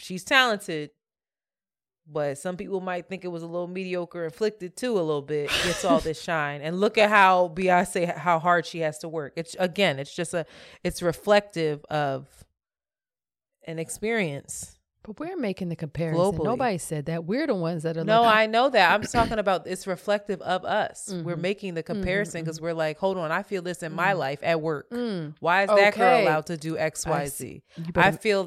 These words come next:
Speaker 1: that m-, m-, this way in my everyday
Speaker 2: Word.
Speaker 1: fucking life."
Speaker 2: Yeah.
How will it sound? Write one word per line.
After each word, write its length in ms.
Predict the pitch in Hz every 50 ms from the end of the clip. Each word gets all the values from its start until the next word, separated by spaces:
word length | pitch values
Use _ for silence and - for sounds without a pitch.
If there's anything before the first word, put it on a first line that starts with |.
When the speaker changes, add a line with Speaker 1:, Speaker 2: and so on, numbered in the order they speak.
| 165 151
Speaker 1:
that 260 | 180 180 196 135 175
m-, 120 | 175 180
m-, 300 | 180 - - 160 165 - _ _ _ _ -
this 300 | 151 180 208 208 - -
way 280 | 202 185 175 175 165 -
in 100 | 165 175
my 160 | 170 165 165
everyday 600 | - - 165 165 147 170 185 180 170 175 160 160 165
Speaker 2:
Word. 100 | 160 151
Speaker 1:
fucking 320 | 151 147 - 151 156 151
life." 340 | 175 226 277 254 - 202 185
Speaker 2:
Yeah. 360 | 170 160 160 160 156 160